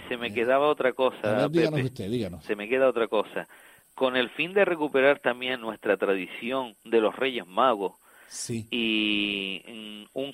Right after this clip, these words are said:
Speaker 1: señor, mm, don Ángel Valencia Candelaria, en Galda, nos ha hecho tres Reyes Magos, carteros, que son los tres reyes que antes se veían en los comercios,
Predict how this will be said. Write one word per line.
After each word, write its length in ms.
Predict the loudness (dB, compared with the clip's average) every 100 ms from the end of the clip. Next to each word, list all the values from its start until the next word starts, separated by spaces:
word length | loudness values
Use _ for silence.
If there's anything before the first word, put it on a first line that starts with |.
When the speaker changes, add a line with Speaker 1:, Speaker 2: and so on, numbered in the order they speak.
| -6
Speaker 1:
señor, 500 | -6 0 0 0 -4
mm, 260 | -16 -18 -4
don 160 | -2
Ángel 280 | -2 -4 -2
Valencia 460 | 2 2 0 -4 -4
Candelaria, 680 | -2 0 4 4 2 -4 -6
en 140 | -12 2
Galda, 420 | 4 4 0 -6 -14 -20 _
nos 200 | -6 -2
ha 120 | 0
hecho 260 | 0 0 -4
tres 200 | 0 0
Reyes 340 | 2 -2 -2 -2
Magos, 480 | 2 2 2 -6 -10 _ _
carteros, 580 | 0 0 2 4 4 -2 -10 -20 _
que 140 | -6 -4
son 240 | 0 0 -2 -8
los 180 | -8
tres 200 | -2 -2
reyes 400 | 2 2 2 0 0
que 240 | 0 2
antes 260 | -2 -6 -4
se 100 | -2
veían 460 | -2 -2 -2 -4 -4 -10 -16 -8
en 180 | -6
los 100 | -6 -6
comercios, 580 | -6 -4 -6 -6 -8